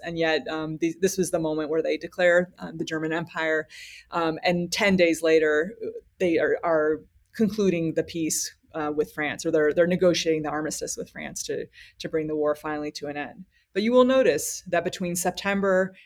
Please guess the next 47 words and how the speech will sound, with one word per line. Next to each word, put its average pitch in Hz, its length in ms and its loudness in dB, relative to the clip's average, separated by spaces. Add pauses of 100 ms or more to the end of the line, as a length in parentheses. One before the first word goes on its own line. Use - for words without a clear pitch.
(120)
and 175 100 0
January, 170 540 2
that's 180 240 -2
a 165 40 2
lot 160 320 2
of 180 80 2
months 156 540 -2 (240)
of 170 180 0
continual 165 460 -2
fighting, 156 400 0
both 165 180 4
sides 156 380 -2
feeling 151 320 -4
ground 151 320 0
down 147 420 -4 (140)
by 156 120 0
the, 151 200 0 (100)
the, 143 380 0 (100)
the 143 140 0
continuation 160 600 -2
of 147 60 -4
the 156 80 0
war. 156 320 4
But 143 140 -2
the 156 80 -2
French 175 480 -4 (340)
did 160 100 -12
not 151 220 -2
want 160 120 -2
to 156 40 -2
give 160 160 -2
up. 180 160 -4
They 156 80 -2
did 156 140 -10
not 151 180 -2
want 156 80 -4
to 160 60 -2
cede 160 280 -2
any 151 220 -4
territory. 151 640 -2 (240)
But 165 120 0
in 196 100 4
the 233 140 6
end, 165 380 0 (340)
in 185 140 0
the 190 100 4
end, 165 400 2